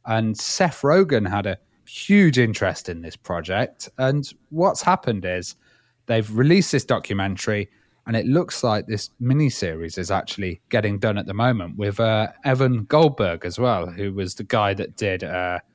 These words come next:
Superbad and the Ali G Show. Now, I've looked at a lot of kind of reviews of this 'cause there's been some preview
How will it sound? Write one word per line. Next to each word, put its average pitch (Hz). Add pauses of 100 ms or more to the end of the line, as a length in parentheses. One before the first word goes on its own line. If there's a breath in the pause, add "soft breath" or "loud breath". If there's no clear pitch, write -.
(200)
Superbad 117
and 92
the 98
Ali 107
G 120
Show. 95 (380 soft breath)
Now, 135
I've 143
looked 156
at 135
a 120
lot 127
of 113
kind 117
of 107 (560)
reviews 113
of 87
this 82
'cause -
there's 95
been 98
some 95
preview 92